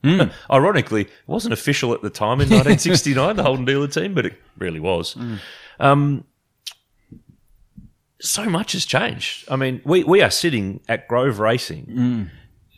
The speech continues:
Speaker 2: that in twenty nineteen was still Kelly
Speaker 1: Uh,
Speaker 2: Racing
Speaker 1: Kelly
Speaker 2: running
Speaker 1: Racing, yeah,
Speaker 2: Nissans.
Speaker 1: yeah, yeah.
Speaker 2: There's no way back then you could have comprehended that you
Speaker 1: Oh,
Speaker 2: would be here.
Speaker 1: oh, no, no, no, definitely not. Um,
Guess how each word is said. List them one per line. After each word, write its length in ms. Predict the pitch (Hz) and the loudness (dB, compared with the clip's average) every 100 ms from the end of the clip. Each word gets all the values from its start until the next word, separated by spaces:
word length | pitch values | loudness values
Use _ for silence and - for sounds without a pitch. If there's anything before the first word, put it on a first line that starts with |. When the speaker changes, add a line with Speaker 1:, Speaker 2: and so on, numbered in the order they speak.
| _ - | _ -4
Speaker 2:
that 260 | 113 113 | -2 -2
in 220 | 113 107 107 | -4 -4 -4
twenty 240 | 135 120 | -4 -2
nineteen 520 | 104 101 95 110 101 | -2 -4 -2 -2 -2
was 480 | 92 92 - - - _ _ _ | -4 -6 -6 -8 -12 _ _ _
still 280 | - 131 101 | -2 -2 0
Kelly 320 | - 104 123 | -2 -2 2
Speaker 1:
Uh, 120 | 110 | 2
Speaker 2:
Racing 180 | 95 - | 0 0
Speaker 1:
Kelly 140 | 110 101 | 2 2
Speaker 2:
running 120 | 87 | 2
Speaker 1:
Racing, 360 | 92 107 92 87 | 0 -2 0 -2
yeah, 80 | |
Speaker 2:
Nissans. 220 | 92 104 90 | -4 -6 -6
Speaker 1:
yeah, 160 | 85 - - - | -8 -10 -20 -16
yeah. 80 | 90 | -8
Speaker 2:
There's 200 | 117 117 | -6 -6
no 280 | 135 147 156 | -8 -4 -4
way 340 | 147 135 202 | -2 0 0
back 300 | 233 92 - | -2 -4 -8
then 320 | - - 73 107 | -12 -12 -12 -12
you 100 | 104 | -8
could 160 | 104 | -6
have 160 | 95 - _ _ | -6 -6 _ _
comprehended 520 | 101 90 85 87 92 | -12 -8 -8 -6 -8
that 120 | 95 - - | -10 -14 -12
you 100 | 98 | -2
Speaker 1:
Oh, 240 | 110 139 151 | 2 2 4
Speaker 2:
would 180 | 110 - | 0 -2
be 80 | |
here. 120 | - 107 | -6 -6
Speaker 1:
oh, 140 | 123 | -4
no, 320 | 101 104 92 | -4 -4 -6
no, 240 | 85 87 85 | -6 -8 -8
no, 320 | 85 87 73 | -8 -8 -10
definitely 320 | 90 87 90 85 | -12 -12 -10 -10
not. 320 | 95 - - | -10 -12 -12
Um, 480 | 92 87 85 82 | -8 -8 -8 -10